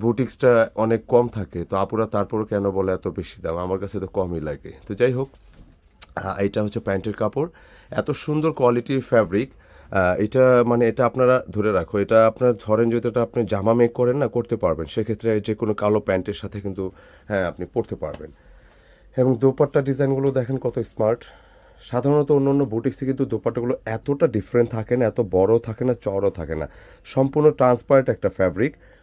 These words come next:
কাপড়ের কোয়ালিটি লাজবাব, এটা ভালো লাগবে। পুরো আশি ইঞ্চি বডি মেক করতে পারবেন, পাঁচ হাতের বেশি কিন্তু দোপাট্টাগুলো, এবং লেন্থে কিন্তু ফর্টি সেভেন পর্যন্ত পাবেন। তো overall সব কিছু মিলে একটা বারোশো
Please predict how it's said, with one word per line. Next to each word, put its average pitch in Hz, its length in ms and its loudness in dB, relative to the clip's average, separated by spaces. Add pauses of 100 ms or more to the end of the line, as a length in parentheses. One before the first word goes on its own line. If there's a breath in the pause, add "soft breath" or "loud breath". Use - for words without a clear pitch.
(180 soft breath)
কাপড়ের 175 480 0
কোয়ালিটি 143 560 0
লাজবাব, 98 580 0 (160)
এটা 120 280 -4
ভালো 110 300 -4
লাগবে। 82 360 -6 (580 soft breath)
পুরো 151 260 4 (240)
আশি - 220 -4
ইঞ্চি 139 180 -2 (100)
বডি 110 180 4
মেক 110 260 2
করতে 127 200 -2
পারবেন, 120 400 0 (320)
পাঁচ 107 200 0 (120)
হাতের 120 320 -4
বেশি 101 340 -2 (100)
কিন্তু 101 260 -2
দোপাট্টাগুলো, 92 680 -2 (760 soft breath)
এবং 117 200 6 (220)
লেন্থে 110 300 2
কিন্তু 123 220 -6 (120)
ফর্টি 110 320 0
সেভেন 104 440 -2
পর্যন্ত 101 320 -6 (100)
পাবেন। 80 300 -14 (1000)
তো - 120 -6
overall 139 360 0
সব 117 200 -2
কিছু 143 180 -8 (140)
মিলে 117 260 0
একটা 123 260 -2 (420 soft breath)
বারোশো 107 320 -2